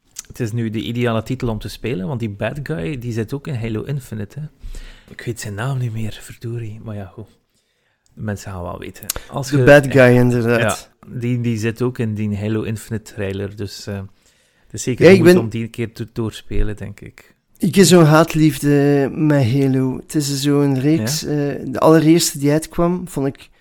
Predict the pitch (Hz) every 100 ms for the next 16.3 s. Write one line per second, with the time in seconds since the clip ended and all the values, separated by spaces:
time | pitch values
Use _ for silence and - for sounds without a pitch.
0 | _ _ _ - 165 120 135 165 170 135
1 | 127 143 185 - - 131 131 131 127 110
2 | 147 - - - - 151 - - - -
3 | - 151 147 147 160 160 160 147 139 151
4 | 165 160 147 143 135 143 139 131 - -
5 | 135 135 139 131 113 131 143 156 143 -
6 | 147 143 - 135 127 - 156 147 - 139
7 | 139 147 139 127 127 113 98 87 92 -
8 | 131 104 127 123 139 120 120 - 143 160
9 | 104 117 147 139 95 95 151 147 101 98
10 | 98 95 - _ - - 156 151 - 180
11 | 170 156 - 160 175 - - - 151 147
12 | 139 - 113 143 151 - - 151 143 156
13 | 170 - 151 165 160 156 175 156 156 147
14 | 139 151 165 160 - 160 139 135 120 120
15 | 127 131 139 - - - 131 127 127 131
16 | 127 127 123